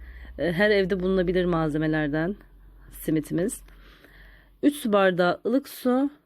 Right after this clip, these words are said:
bir paket yaş maya, üç tatlı kaşığı toz şeker, iki tatlı kaşığı tuz, yarım çay bardağı sıvı yağ, dokuz su bardağı un.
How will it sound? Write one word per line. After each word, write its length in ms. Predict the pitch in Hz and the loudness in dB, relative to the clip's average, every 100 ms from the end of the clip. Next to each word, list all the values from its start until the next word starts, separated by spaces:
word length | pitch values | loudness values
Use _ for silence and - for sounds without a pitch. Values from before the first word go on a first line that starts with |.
| _ _ _ - _ 254 | _ _ _ -20 _ -2
bir 140 | 262 | 0
paket 480 | 214 - 190 170 190 | -2 0 -2 0 2
yaş 300 | 185 208 - | 2 2 0
maya, 400 | 240 240 247 247 - _ _ _ _ - | 2 4 2 -2 -12 _ _ _ _ -10
üç 160 | 254 - | -8 -4
tatlı 320 | 220 196 - | -2 -2 -2
kaşığı 360 | - 180 - 170 | -2 -4 -2 -4
toz 260 | - 208 | 0 -2
şeker, 600 | - 240 - 233 240 - _ - - - - - | 0 -2 2 2 2 -2 _ -20 -20 -20 -20 -10
iki 200 | 214 - | -6 -2
tatlı 300 | 247 190 196 | 2 2 0
kaşığı 420 | - 175 - 170 - | -2 -2 0 0 0
tuz, 500 | 226 233 269 - - _ _ _ _ _ _ _ - - - - | 2 2 2 -10 -20 _ _ _ _ _ _ _ -20 -20 -20 -2
yarım 520 | 196 240 240 240 269 - _ _ | 2 4 4 0 -4 -8 _ _
çay 320 | - 202 180 | -2 0 2
bardağı 440 | 165 165 151 160 160 | 0 -2 -2 -4 -4
sıvı 360 | - - 196 | -6 -4 2
yağ, 340 | 240 233 233 247 - - - - - | 4 4 4 0 -10 -16 -18 -16 -2
dokuz 240 | 233 254 | -2 -2
su 220 | - 196 175 | -6 -2 2
bardağı 500 | 170 160 202 220 - | 2 2 2 2 0
un. 280 | 196 170 | -2 -2